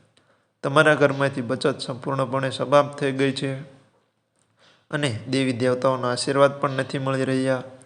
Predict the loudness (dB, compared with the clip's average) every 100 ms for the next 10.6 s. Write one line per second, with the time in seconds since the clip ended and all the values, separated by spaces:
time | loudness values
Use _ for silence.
0 | _ _ _ _ -2 4 4 4 -2 -8
1 | -4 -2 -2 -2 -4 -2 0 0 -2 0
2 | 2 2 -4 0 8 8 8 2 0 -2
3 | -6 -6 -2 -2 -2 -4 -6 -4 -2 0
4 | 0 0 -2 -2 -8 -8 -10 -12 -14 -18
5 | _ _ _ _ _ _ -20 _ _ _
6 | _ _ _ _ _ _ _ 0 4 8
7 | 8 8 4 2 2 -2 -4 -6 -2 0
8 | 0 0 -4 -2 -2 -2 -6 -8 -8 -10
9 | -10 -6 0 0 0 -2 -2 0 -2 -4
10 | -6 -6 -8 -6 -6 -8